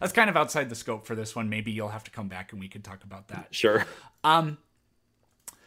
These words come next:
Speaker 1: are quantum jumps indeterminate? And also, what are they? 'Cause she was saying that they,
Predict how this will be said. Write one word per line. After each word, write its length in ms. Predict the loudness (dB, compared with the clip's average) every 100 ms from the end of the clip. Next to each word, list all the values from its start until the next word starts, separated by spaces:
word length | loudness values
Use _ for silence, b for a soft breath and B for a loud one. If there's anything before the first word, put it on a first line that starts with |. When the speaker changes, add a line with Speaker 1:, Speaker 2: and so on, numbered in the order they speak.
| b b b _ _ _ _ _
Speaker 1:
are 160 | 0 0
quantum 640 | -2 -2 0 0 -2 -2
jumps 460 | 0 0 0 -4 -6
indeterminate? 1040 | -4 -4 -6 -8 -4 -4 -2 -4 -6 -10 -18 -10
And 160 | -8 -2
also, 640 | -2 0 2 2 2 -4 -12 _ _ _ _ -16
what 340 | -6 2 2 2
are 200 | 0 -2
they? 260 | -10 -18 -6
'Cause 400 | -4 -4 -8 -6
she 280 | -4 -2 0
was 220 | 0 0
saying 380 | -2 -2 -2 -2
that 160 | -4 -4
they, 360 | -4 -6 -8